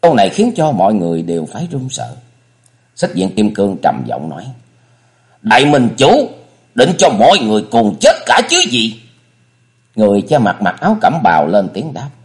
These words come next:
"Lấy mạng người ở bí cung đổi mạng người của các vị đây cũng là xứng đáng mà.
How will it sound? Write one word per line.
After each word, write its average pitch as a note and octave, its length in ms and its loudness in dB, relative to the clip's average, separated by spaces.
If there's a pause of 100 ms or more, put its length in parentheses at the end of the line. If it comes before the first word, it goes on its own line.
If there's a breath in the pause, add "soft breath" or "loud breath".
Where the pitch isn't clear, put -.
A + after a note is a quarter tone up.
(440 soft breath)
"Lấy B3+ 420 2
mạng C3 380 2
người G2+ 200 0
ở B2 160 2
bí A3+ 340 2
cung A2 360 0
đổi A3+ 360 4
mạng C#3+ 400 -2
người F#2+ 260 -4
của D#3+ 100 -6
các G#3+ 340 0
vị A#2+ 180 0
đây A#2+ 340 0
cũng A3+ 280 0
là F2 100 2
xứng A3+ 300 0
đáng B3+ 320 0
mà. D#2 140 -4